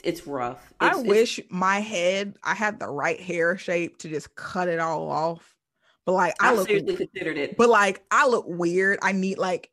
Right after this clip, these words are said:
Speaker 2: even when I take my braids down, I just have my natural hair.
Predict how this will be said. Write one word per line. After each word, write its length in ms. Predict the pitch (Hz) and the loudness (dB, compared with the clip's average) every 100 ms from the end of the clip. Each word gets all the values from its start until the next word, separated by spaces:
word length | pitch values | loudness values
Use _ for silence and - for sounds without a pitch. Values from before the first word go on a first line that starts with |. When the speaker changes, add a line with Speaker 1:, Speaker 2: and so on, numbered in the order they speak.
| - | -6
Speaker 2:
even 300 | 247 269 247 | -2 0 0
when 140 | 226 | 0
I 300 | 214 190 190 190 | 0 0 -4 -6
take 240 | 247 202 | -6 -6
my 140 | 185 170 | -4 -2
braids 360 | 165 165 180 | 0 0 0
down, 160 | 180 175 | -2 -2
I 80 | 165 | -2
just 160 | 165 175 | -4 -4
have 120 | 170 | -4
my 140 | 160 | -4
natural 420 | 143 156 175 175 190 | -4 -4 -4 -4 -4
hair. 400 | 202 196 196 | -2 -2 -2